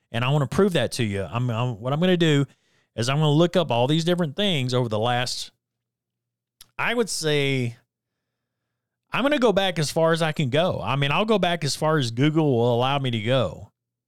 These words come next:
as, as far back as I can find information. So in the coming weeks, we're gonna hit, hit these things. Uh, I may only, you know, depending on the information that I can find, it may only be one or two things per episode, but,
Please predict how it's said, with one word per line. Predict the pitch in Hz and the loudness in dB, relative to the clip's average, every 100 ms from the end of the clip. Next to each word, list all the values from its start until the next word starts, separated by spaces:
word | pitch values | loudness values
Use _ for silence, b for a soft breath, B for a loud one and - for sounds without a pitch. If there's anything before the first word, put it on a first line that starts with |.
| - | -10
as, | 107 92 | -8 -6
as | 92 107 | -4 -6
far | - 139 170 | -2 0 2
back | 180 175 | 0 -2
as | 160 143 | -2 -4
I | 147 | -4
can | 127 | -4
find | 113 - 139 131 107 90 | -6 -2 0 0 -2 -4
information. | - 120 - 110 120 123 107 95 | -6 -6 -4 -2 -2 -2 -4 -4
So | - 117 | -4 -2
in | 113 | -2
the | 101 | -4
coming | - - 170 175 170 | -4 -2 0 2 4
weeks, | 180 180 - | 2 2 -4
we're | 131 | -4
gonna | 135 127 | -2 -2
hit, | 104 165 - | -2 -2 -4
hit | - 190 - | -4 -6 -2
these | 156 131 | -4 -2
things. | 123 117 107 117 - _ _ _ _ _ _ - | -2 0 0 -4 -8 _ _ _ _ _ _ -6
Uh, | 104 104 104 | -2 0 0
I | 110 | 0
may | 123 139 160 | 0 2 2
only, | 170 170 160 139 87 110 | 2 0 0 -2 -6 -12
you | 127 | -6
know, | 117 | -4
depending | 101 110 175 170 | -4 -4 -2 0
on | 165 156 | 0 0
the | 139 | 0
information | 135 143 131 139 - | -2 -2 -2 -2 -2
that | 135 | -2
I | 120 | -2
can | 117 104 | -4 -6
find, | - 156 165 117 101 101 _ _ _ _ | -4 -2 0 -2 -4 -8 _ _ _ _
it | 107 | -4
may | 110 135 | 0 2
only | 139 131 | 2 2
be | 123 | 0
one | 110 110 135 | 0 0 0
or | 127 | 0
two | - 123 | 0 -2
things | 120 131 123 110 | -2 -2 -2 -4
per | - - 131 | -6 -4 -2
episode, | 98 123 135 - 113 98 92 | 0 0 -2 -2 0 0 -2
but, | 101 98 | -2 -4